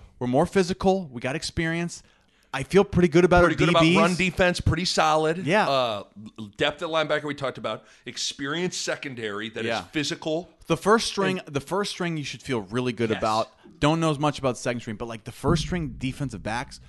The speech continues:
Speaker 1: they got a lot of experience.
Speaker 2: Yeah.
Speaker 1: And Cam Ta-, Cam Taylor-Britt,
Speaker 2: Man, I love that dude.
Speaker 1: probably our best player.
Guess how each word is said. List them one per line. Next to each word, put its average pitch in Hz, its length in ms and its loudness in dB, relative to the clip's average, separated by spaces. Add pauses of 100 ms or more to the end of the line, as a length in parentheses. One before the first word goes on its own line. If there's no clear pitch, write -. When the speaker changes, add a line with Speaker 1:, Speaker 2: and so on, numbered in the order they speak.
(240)
Speaker 1:
they 151 80 -6
got 190 160 -4
a 170 40 -8
lot 175 120 -6
of 170 80 -10
experience. 175 560 -12
Speaker 2:
Yeah. 76 400 -14
Speaker 1:
And 123 100 -8
Cam 175 300 0
Ta-, - 160 -2 (340)
Cam 190 240 -2
Taylor-Britt, 185 580 0
Speaker 2:
Man, 101 120 -4
I 110 60 0
love 107 200 -2
that 92 160 -4
dude. 98 140 -2
Speaker 1:
probably 185 640 2
our 165 100 0
best 143 340 -6
player. 101 220 -12